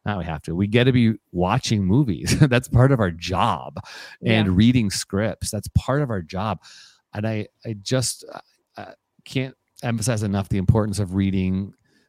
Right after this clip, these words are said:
Speaker 1: the trades, which are basically magazines and online
Speaker 2: Mm-hmm.
Speaker 1: articles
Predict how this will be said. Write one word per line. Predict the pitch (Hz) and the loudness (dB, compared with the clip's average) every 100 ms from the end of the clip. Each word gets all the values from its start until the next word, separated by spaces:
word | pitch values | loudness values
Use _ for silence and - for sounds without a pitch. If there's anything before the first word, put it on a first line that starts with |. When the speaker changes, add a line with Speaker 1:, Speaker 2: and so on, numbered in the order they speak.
| _ _ - | _ _ 0
Speaker 1:
the | 107 | 0
trades, | - 107 87 80 107 120 | 2 0 -2 0 -2 2
which | 98 101 | 0 2
are | 87 | -2
basically | 85 90 87 | -2 -2 -2
magazines | 82 82 85 82 85 | 0 -2 -2 -2 -2
and | 95 | -4
online | 80 85 87 85 85 | -4 -4 -2 -2 -2
Speaker 2:
Mm-hmm. | 85 | -2
Speaker 1:
articles | 90 87 87 85 | -2 -2 -2 -2